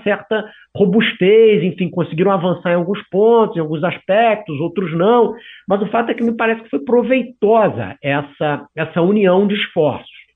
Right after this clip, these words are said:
E aí, respondendo objetivamente aos técnicos,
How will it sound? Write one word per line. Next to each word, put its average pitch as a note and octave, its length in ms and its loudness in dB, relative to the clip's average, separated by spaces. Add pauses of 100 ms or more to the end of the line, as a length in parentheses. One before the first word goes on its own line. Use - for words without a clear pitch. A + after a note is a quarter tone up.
E B3+ 60 4
aí, C#4 240 2 (280)
respondendo G3+ 380 -2
objetivamente G#3 580 -4
aos A3 140 -4
técnicos, C3 460 -4